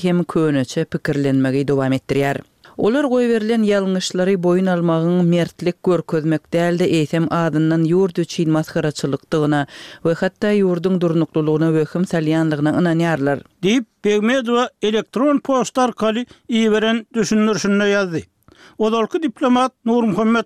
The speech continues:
Speaker 2: Hanahyň pikirçe, siýasat ustawlaryň ýa-da wyzdan ýetirleriniň, beýlek ustawlary ýaly Türkmenistanyny kada bolan tob etdirmek, ötünç soratmak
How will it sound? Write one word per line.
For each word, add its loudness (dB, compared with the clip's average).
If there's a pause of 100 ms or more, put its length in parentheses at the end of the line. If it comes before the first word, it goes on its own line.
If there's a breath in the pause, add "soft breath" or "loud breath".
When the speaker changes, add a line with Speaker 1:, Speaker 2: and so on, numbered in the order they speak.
Speaker 2:
Hanahyň 2
pikirçe, -2 (320 loud breath)
siýasat 0
ustawlaryň 0
ýa-da 0
wyzdan 0
ýetirleriniň, 0 (320 soft breath)
beýlek 0
ustawlary 0
ýaly 0 (260 soft breath)
Türkmenistanyny 0 (100)
kada 0
bolan -2
tob 0
etdirmek, -2 (400 loud breath)
ötünç 0
soratmak 0